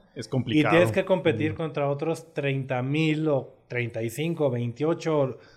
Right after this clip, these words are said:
Speaker 2: o los miles de personas que también quieren hacer lo mismo que
Speaker 1: Claro,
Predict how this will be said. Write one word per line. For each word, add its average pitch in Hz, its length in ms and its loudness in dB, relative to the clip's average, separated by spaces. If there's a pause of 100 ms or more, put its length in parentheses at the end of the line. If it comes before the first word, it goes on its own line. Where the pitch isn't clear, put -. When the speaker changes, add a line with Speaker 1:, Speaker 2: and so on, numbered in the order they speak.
(160)
Speaker 2:
o 123 120 0
los 131 380 2
miles 165 420 4
de 156 80 2
personas 156 500 -2
que 147 100 -10
también 147 340 -6
quieren 190 260 -2
hacer 143 180 -4
lo 135 100 -2
mismo 120 280 -4
que 95 80 -18
Speaker 1:
Claro, 113 340 -2